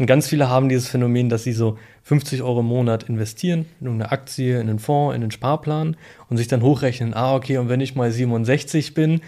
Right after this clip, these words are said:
bei durchschnittlich sieben Prozent Rendite, dann werden aus fünfzig Euro irgendwie zweihunderttausend Euro oder so.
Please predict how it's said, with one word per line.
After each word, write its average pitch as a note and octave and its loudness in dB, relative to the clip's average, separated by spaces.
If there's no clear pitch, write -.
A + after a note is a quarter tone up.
bei B2 2
durchschnittlich B2 2
sieben B2+ 0
Prozent A#2+ -4
Rendite, B2+ -2
dann A#2+ 0
werden B2+ 0
aus A2+ -4
fünfzig C3 -2
Euro B2+ 2
irgendwie A#2+ -2
zweihunderttausend A#2 -2
Euro B2 0
oder A2+ -2
so. C#3+ 0